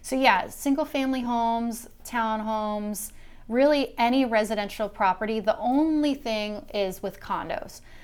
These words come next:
So the Veteran Administration on their website, they have a list of approved condos.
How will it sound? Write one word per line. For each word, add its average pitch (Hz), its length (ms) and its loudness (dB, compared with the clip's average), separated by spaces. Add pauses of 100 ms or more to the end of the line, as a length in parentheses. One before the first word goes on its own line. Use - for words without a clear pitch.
(120)
So 220 180 0
the 190 200 2 (120)
Veteran 240 540 4
Administration 208 840 -2
on 196 220 -2
their 208 140 0
website, 185 920 0
they 185 220 2
have 185 480 0
a 190 120 -2
list 190 360 0
of 185 120 -2
approved 196 600 -2
condos. - 600 -4